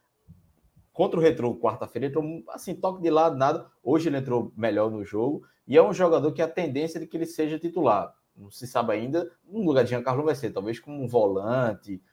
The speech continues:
não sei, ainda vão ter que arrumar um lugar, mas pela qualidade dele, eu acho também que a tendência é que ele seja titular. Hoje mostrou uma qualidade, uma jogada diferente, um bom chute, e, e ac-, acabou, é, dando o ponto pro Náutico, né?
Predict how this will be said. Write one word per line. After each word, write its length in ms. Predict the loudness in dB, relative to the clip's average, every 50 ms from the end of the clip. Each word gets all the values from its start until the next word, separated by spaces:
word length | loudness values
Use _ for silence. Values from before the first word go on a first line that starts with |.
| _ _ _ -10
não 120 | -8 -6
sei, 240 | -2 0 0 2 2
ainda 360 | 0 0 -2 -2 -4 -4 -8 -10
vão 180 | -6 -4 -4 -4
ter 100 | -4 -4
que 60 | -4
arrumar 240 | -2 0 0 2 2
um 60 | 2
lugar, 220 | 2 2 2 0
mas 200 | 0 -2 -4 -6 -10 _ _ _ 0
pela 180 | 2 2 4
qualidade 500 | 6 6 6 6 6 4 4 2 2 2
dele, 460 | 0 2 2 2 4 2 0 -2 -4 -12 _ _ -4
eu 140 | 0 2 2
acho 200 | 2 0 -2 -6
também 200 | -6 -6 -6 -4
que 80 | -4
a 40 | -6
tendência 280 | -4 -4 -6 -6 -6 -8
é 20 |
que 60 | -12
ele 80 | -12 -8
seja 220 | -4 -4 -4 -4
titular. 360 | -4 -2 2 4 4 4 4 0 -8 _ _ _ -2
Hoje 220 | 0 0 0 0
mostrou 300 | -2 -4 -2 0 0 0
uma 60 | 2
qualidade, 360 | 2 2 2 4 2 2 0
uma 180 | 0 -2 -2 2
jogada 280 | 4 4 6 4 4 2
diferente, 420 | 0 0 2 2 2 0 -2 -2
um 40 | -4
bom 220 | -2 -2 -2 -2
chute, 400 | -4 -4 -4 -2 -4 -4 -4 -8 _ _ _ _ _ _ _
e, 60 | -10 -8
e 540 | -8 -8 -6 -8 -8 -8 -8 -8 -10 -10 -12 _ _ _ _ _ _ _ _ _
ac-, 220 | -20 -16 -12 -10
acabou, 600 | -4 2 2 2 4 4 4 4 4 2 0 -4 -6 -2
é, 280 | -2 0 0 0 -2 -4
dando 340 | 0 6 6 8 8 6 4
o 80 | 2
ponto 280 | 2 2 2 2 0 -2
pro 120 | -4 -4 -2
Náutico, 320 | -2 -2 -4 -6 -8 -12
né? 80 | -14